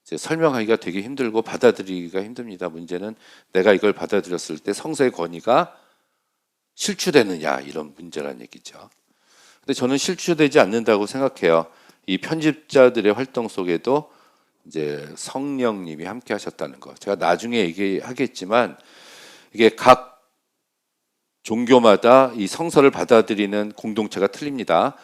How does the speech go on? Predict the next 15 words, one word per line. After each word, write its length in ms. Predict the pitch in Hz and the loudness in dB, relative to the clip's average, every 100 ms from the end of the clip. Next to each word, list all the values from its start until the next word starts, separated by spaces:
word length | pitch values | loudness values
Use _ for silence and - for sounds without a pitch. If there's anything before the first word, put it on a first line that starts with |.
| - _ _ - | -20 _ _ -8
유대인들은 800 | 110 113 127 117 113 117 143 156 _ - | 2 6 6 6 0 0 0 -2 _ -2
구약 260 | 127 131 | 8 8
성경만 540 | - 123 107 101 101 90 | 8 2 -2 0 0 -2
믿어요. 520 | 85 90 85 120 165 _ - | 0 4 4 2 0 _ -6
우리는 360 | 104 107 123 | -2 0 -2
구약 300 | 120 101 104 | -2 4 4
성경하고 720 | - 101 95 90 87 107 123 - _ _ | 4 -4 -4 -2 -2 -2 -4 -6 _ _
신약 400 | - 180 170 147 | -10 0 2 2
성경을 480 | 135 123 107 101 85 | 0 -2 -2 -2 -6
믿지요. 580 | 82 - 120 127 80 - _ _ _ _ - | -10 -6 0 2 2 -4 _ _ _ _ -8
카톨릭은 720 | 170 - 165 143 123 151 170 _ - | -6 2 6 6 6 2 0 _ -10
신구약 640 | - 185 160 151 139 123 | -4 -4 0 6 6 6
중간에 520 | - 107 104 101 120 | -2 -2 2 2 0
일곱 520 | 127 143 131 135 - | 0 2 4 4 4
권, 300 | - 92 76 | 2 0 0